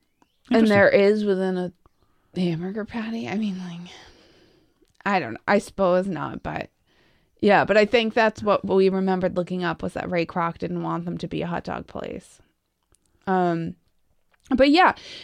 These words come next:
Speaker 1: no, so, I mean, like, I think the time is ripe. I do think hot dogs are kind of having a moment a little bit culturally,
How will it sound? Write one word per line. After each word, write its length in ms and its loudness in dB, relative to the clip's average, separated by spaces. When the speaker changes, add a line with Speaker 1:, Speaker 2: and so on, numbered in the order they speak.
Speaker 1:
no, 240 4
so, 260 4
I 140 4
mean, 200 4
like, 180 4
I 80 4
think 280 -2
the 100 0
time 360 0
is 160 0
ripe. 380 2
I 80 6
do 320 2
think 280 0
hot 280 0
dogs 280 2
are 120 0
kind 420 -2
of 140 -4
having 420 2
a 60 0
moment 760 -2
a 40 2
little 240 2
bit 260 0
culturally, 720 -2